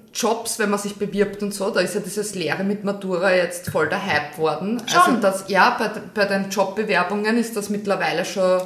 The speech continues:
Speaker 2: Muss ich meinen
Speaker 1: wird,
Speaker 2: Schülern gleich sagen.
Speaker 1: wird das sehr gut angesehen.
Speaker 2: Okay.
Speaker 1: Ähm,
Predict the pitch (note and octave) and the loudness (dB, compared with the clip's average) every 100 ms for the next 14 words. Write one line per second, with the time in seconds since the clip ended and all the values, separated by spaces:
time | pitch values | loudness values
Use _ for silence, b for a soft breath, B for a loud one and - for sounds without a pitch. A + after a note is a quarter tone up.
0 | - - - F#3+ G#3 G3+ D#4 A3 G3 G3 | -4 -16 -10 -2 4 4 4 4 2 -2
1 | G3+ G3 A3 G#3 G#3 G#3 - F#3 C#3+ - | -2 -2 2 4 4 2 -2 0 -2 -2
2 | G3 D#3+ E3 F3 - E3+ G3+ C#4+ - B | -4 0 0 0 -6 -4 -2 -4 -8 B
3 | B B3+ B3+ A3+ G3+ G3 G3 G3 G3 G3+ | B -16 0 4 6 6 4 4 2 0